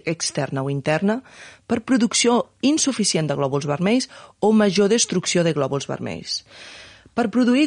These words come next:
glòbuls vermells necessitem vitamines, minerals, ferro,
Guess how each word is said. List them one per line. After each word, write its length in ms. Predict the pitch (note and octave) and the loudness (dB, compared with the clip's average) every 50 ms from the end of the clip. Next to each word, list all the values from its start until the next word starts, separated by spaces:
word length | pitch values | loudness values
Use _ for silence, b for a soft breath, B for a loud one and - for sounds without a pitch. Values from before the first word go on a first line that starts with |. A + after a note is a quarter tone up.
| C4 | 2
glòbuls 320 | B3+ A#3+ A3+ B3 A#3+ - F#3 | 2 2 2 2 0 0 0
vermells 400 | E3+ - F3 F3 A3 B3 A#3+ G#3+ | -2 -2 0 -2 -2 -2 -2 -2
necessitem 540 | F#3 F#3 E3+ E3 E3 - C#3 B2+ A#2+ - - _ _ | -2 -2 -4 -4 -2 -2 -4 -4 -4 -8 -12 _ _
vitamines, 840 | E3+ D#3 E3 F#3 - F#3+ F#3+ A3 C4 C#4+ D4 D4+ D4 C#4+ - - - _ _ - | -4 -2 -2 0 2 2 4 4 4 2 0 -2 -6 -10 -14 -18 -18 _ _ -2
minerals, 760 | F3 F#3+ F#3+ F3+ F3 G3 G#3+ A#3 A#3+ A#3+ B3 - - - - _ _ _ _ | 0 2 2 4 4 4 2 2 2 0 -2 -6 -8 -10 -12 _ _ _ _
ferro, 540 | _ - - - G#3+ G#3+ G#3+ G#3+ A3 A3 A3+ | _ -14 -4 0 2 2 2 2 0 -2 -4